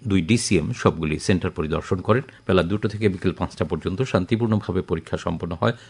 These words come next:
সর্বভারতীয় প্রবেশিকা পরীক্ষা, শিশু বিহার উচ্চতর মাধ্যমিক বিদ্যালয়, হিন্দি উচ্চতর মাধ্যমিক বিদ্যালয়,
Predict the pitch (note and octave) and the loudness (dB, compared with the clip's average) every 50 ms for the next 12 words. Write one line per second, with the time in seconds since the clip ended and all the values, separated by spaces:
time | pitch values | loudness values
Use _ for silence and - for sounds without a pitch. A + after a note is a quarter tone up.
0 | - - - - A2 G#2+ A#2 C3+ B2 - C3 A#2 A2 A2+ G#2 F#2+ - G2 F2 F2+ | -20 -8 4 6 6 8 8 6 6 6 6 4 6 4 2 4 4 2 2 2
1 | - - F2 - E2+ D#2 F2 D#2+ D#2+ - - A2 - - - - - _ - - | 0 -2 -4 -6 -4 -4 -2 -4 -2 0 0 -2 -2 -2 -10 -20 -20 _ 2 4
2 | B2+ A2+ C3+ A#2+ A#2 G#2 A2+ G#2 G2 F#2+ - - E2+ - E2+ D#2+ D#2 D2 D2+ - | 4 4 6 4 6 6 6 4 4 2 0 -6 -2 0 0 0 0 -2 -2 -2
3 | F#2 E2+ D#2+ D#2+ E2 D#2 D2+ F2 F2+ A2 A2+ G#2 G#2 G2+ A2 G#2+ G#2 G#2 G#2 - | -2 -2 -2 0 -2 -2 0 0 0 0 0 2 2 4 4 4 4 2 2 0
4 | G2 - F#2+ F2+ E2 D#2+ D#2+ D#2 - E2+ F2 D#2 D2+ D#2+ D#2 D2+ E2+ F2+ G#2+ | 0 0 2 0 2 0 0 -2 -2 -4 -4 -2 -2 -4 -2 -2 0 0 0